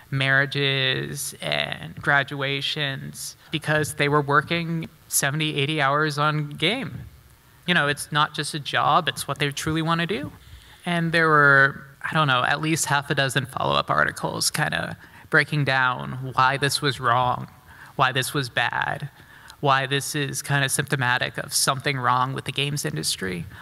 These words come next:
Honestly, if you just search the article name, you're gonna get, like, a dozen articles about it. If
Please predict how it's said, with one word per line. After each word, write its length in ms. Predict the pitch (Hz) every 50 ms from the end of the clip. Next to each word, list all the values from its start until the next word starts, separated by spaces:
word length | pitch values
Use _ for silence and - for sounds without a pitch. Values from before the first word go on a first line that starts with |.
| - - - - - -
Honestly, 360 | 147 143 147 151 143 - 156
if 100 | 139 -
you 60 | 156
just 200 | 139 147 139 -
search 260 | - 151 135 - -
the 100 | - 131
article 320 | 123 117 120 123 - - 139
name, 460 | 123 120 120 120 120 120 120 120 127
you're 460 | 135 123 127 123 120 120 117 117 117 - - -
gonna 240 | - 139 123 120 113
get, 320 | - 117 117 127 127 - - - - -
like, 160 | 151 151 -
a 60 | 139
dozen 300 | 139 143 143 143 - 139
articles 460 | - - - 151 151 - 160 - -
about 260 | 160 160 82 82 85 -
it. 140 | 85 - - - - - -
If 560 | - 175 156 - - - - - - - -